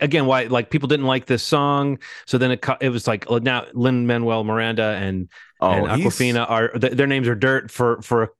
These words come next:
Speaker 1: few days on Twitter. And it's like,
Speaker 2: Mm.
Speaker 1: okay, now they're the ones getting blamed for people not liking this movie, you know, so. <clears throat>
Speaker 2: I like Lin-Manuel Miranda, but I would fist fight him.
Speaker 1: <laughs> I don't think a lot of people would.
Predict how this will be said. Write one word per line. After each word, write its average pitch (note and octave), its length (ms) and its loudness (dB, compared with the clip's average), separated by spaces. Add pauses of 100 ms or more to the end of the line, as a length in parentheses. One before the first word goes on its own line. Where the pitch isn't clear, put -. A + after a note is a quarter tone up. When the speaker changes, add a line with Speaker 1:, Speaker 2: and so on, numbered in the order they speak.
Speaker 1:
few B2+ 140 2
days A2+ 260 2
on A2 140 0
Twitter. A2 340 2
And G#2+ 140 -2
it's D2+ 140 -4
like, G#2+ 120 0
Speaker 2:
Mm. A2+ 60 0
Speaker 1:
okay, A2 180 -2
now A2+ 200 0
they're A#2+ 180 2
the A2+ 100 2
ones A2 220 -2
getting A2 260 -2
blamed A2 340 0
for G#2+ 100 -6
people G#2 200 -4
not G2+ 160 -2
liking G2 280 -4
this F#2 180 -6
movie, F2+ 340 -2
you F2+ 140 -8
know, E2 260 -8
so. - 260 -8 (200)
<clears throat> - 200 -8
Speaker 2:
I D#3+ 260 2
like B2+ 580 -2 (300)
Lin-Manuel G2+ 680 0
Miranda, F2 680 -4
but - 360 -4
I A2+ 220 -2 (100)
would G2+ 200 -4
fist - 420 -6
fight C2 240 -4
him. - 120 -14 (500)
Speaker 1:
<laughs> - 540 -12
I E3 680 -2
don't E3+ 220 0
think F#3 140 0
a D3+ 40 4
lot C#3+ 160 2
of A#2+ 60 -2
people G2+ 360 0
would. F#2 200 -8